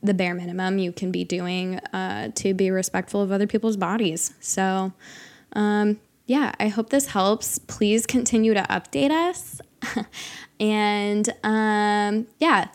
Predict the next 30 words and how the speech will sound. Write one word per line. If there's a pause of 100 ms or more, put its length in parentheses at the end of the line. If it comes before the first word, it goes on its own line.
(140)
like,
go
learn
some
more
stuff
about
S
T
Is
and
S
T
Ds.
Everyone
should
know
all
that
they
can
about
these
things
if
they
are, (100)
um, (140)
sexually
active.